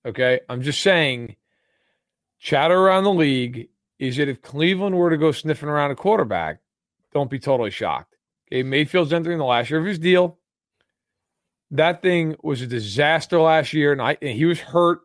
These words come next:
Okay, he played through it, all that. All that's true. But it's also true he's in the last year of his contract. They're feeling some heat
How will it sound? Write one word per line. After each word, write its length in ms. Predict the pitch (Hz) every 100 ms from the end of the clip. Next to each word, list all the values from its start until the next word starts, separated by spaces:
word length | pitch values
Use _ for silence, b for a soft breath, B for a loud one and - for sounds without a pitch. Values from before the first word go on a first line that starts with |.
| -
Okay, 300 | 151 151 147
he 60 | 135
played 320 | 143 156 156
through 300 | 151 160 160
it, 80 | 151
all 160 | 151
that. 280 | 151 147 -
All 160 | 123 151
that's 240 | 202 -
true. 380 | - 240 165 - _ _ _ _ _ _ _ _ _ _ _ _ _
But 200 | 156 151
it's 100 | 151
also 380 | 185 214 214 180
true 160 | 156 170
he's 120 | 143
in 60 | 151
the 60 |
last 240 | 147 151 151
year 80 |
of 60 | 170
his 60 | 160
contract. 680 | 151 143 156 143 135 _ _ _ _ _
They're 180 | 131 143
feeling 340 | - 180 185 175
some 200 | 208 170
heat 340 | 180 175